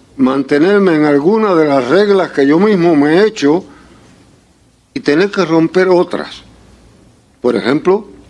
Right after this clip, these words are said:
los que han caminado conmigo todos estos cuarenta y pico años saben que yo soy un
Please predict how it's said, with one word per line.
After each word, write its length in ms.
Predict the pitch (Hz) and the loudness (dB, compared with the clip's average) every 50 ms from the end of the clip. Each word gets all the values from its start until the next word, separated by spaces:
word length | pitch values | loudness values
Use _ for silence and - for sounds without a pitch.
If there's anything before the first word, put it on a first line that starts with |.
| - - - - - - _ _ _ _ _ _ _ - | -20 -20 -20 -20 -20 -20 _ _ _ _ _ _ _ -6
los 260 | 127 120 123 113 - | -2 -2 -2 -2 -2
que 420 | - 131 127 120 120 120 123 - 151 | -2 0 0 2 2 0 0 -2 -2
han 200 | 165 147 160 170 | -2 0 0 0
caminado 560 | 165 165 160 151 139 143 156 170 165 165 147 | 0 -2 -2 0 0 0 0 2 0 0 0
conmigo 480 | 151 147 135 131 143 165 165 170 147 113 | 0 0 2 2 2 0 0 -2 -4 -2
todos 360 | - 156 151 156 151 135 135 | 0 0 0 2 2 0 0
estos 240 | 151 147 - 156 - | -2 -2 -4 -10 -4
cuarenta 460 | - 151 151 135 131 127 127 123 - | -2 -2 -2 0 -2 -4 -6 -2 -4
y 60 | 123 | -4
pico 400 | 127 147 156 151 - 160 147 131 | 0 -2 -4 -2 0 -2 0 0
años 320 | 135 135 135 131 - 196 - - - - - - - - - - - - - _ - - - - - - | -2 -4 -2 -4 -4 -6 -8 -12 -20 -20 -20 -20 -20 -20 -20 -20 -20 -20 -20 _ -20 -20 -20 -20 -20 -4
saben 300 | - 135 139 151 165 175 | -2 0 0 2 0 -2
que 160 | 170 - 143 | -2 -2 -2
yo 160 | 135 139 147 143 | 0 0 -2 -2
soy 340 | - 147 143 147 147 147 | -2 -2 0 0 0 0
un 320 | 147 143 147 147 151 170 | 0 0 -2 -2 -4 -6